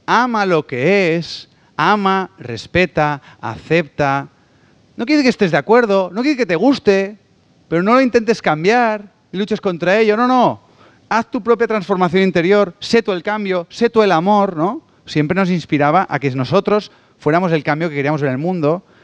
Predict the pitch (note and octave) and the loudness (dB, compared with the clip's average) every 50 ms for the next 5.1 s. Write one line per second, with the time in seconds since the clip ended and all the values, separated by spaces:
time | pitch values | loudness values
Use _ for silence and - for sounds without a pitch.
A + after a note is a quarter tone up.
0 | _ _ _ _ - - E3+ G3 G#3+ G#3+ E3+ F#3 D#3+ C#3 F#3+ G3 F#3 - G3+ G3 | _ _ _ _ -4 -2 0 0 0 0 0 0 0 2 0 0 0 -2 -4 -2
1 | G3 G3+ G3+ - - - - C#3 C#3 C#3 C#3 - E3 D#3+ E3+ F#3 F#3 D3 D3 C3 | -2 -2 -4 -6 -6 -4 -2 0 0 0 0 0 0 0 0 0 -2 -2 -2 -4
2 | A2+ G#2+ - _ _ _ _ _ _ _ _ _ _ _ - - C3 C3 A#2 - | -4 -4 -8 _ _ _ _ _ _ _ _ _ _ _ -6 -4 -4 -4 -2 -4
3 | - C3+ - D3+ D#3+ E3 F#3+ F#3+ F3+ F3 - G3+ F#3+ F#3+ E3+ D3+ D3 - D3 D#3+ | -6 -4 -2 0 0 2 2 0 0 -2 -2 -4 -2 0 0 0 0 0 -2 0
4 | E3+ F#3 F3+ D3 E3+ D3+ F3 G3+ G#3 G#3+ G3+ - C#3+ A#2+ - - E3+ G#3+ A#3 G3 | 0 0 -2 -2 -4 -2 -2 -2 0 0 -2 -2 -4 -4 -4 -4 -4 -2 -2 -4
5 | B2+ G2+ | -4 -6